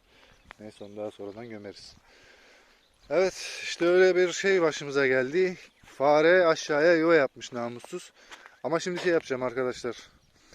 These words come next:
Hani şuraya koyacağım ya. Oraya bir fare kapanı koyacağım. Yakalansın namussuz.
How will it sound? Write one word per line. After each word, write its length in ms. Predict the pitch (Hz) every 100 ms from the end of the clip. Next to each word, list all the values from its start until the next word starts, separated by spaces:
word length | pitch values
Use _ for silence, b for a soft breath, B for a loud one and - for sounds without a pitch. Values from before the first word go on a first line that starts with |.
| B B
Hani 440 | 123 143 147 131 - - -
şuraya 380 | - 143 147
koyacağım 480 | 143 151 147 170 160
ya. 140 | 123 117 _ -
Oraya 320 | 123 135 135
bir 60 |
fare 280 | 135 135 135
kapanı 360 | 139 135 139 139
koyacağım. 380 | 131 120 139 147 b b b b b b b _ -
Yakalansın 640 | 117 131 131 127 - 127
namussuz. 640 | 117 113 110 - 131 -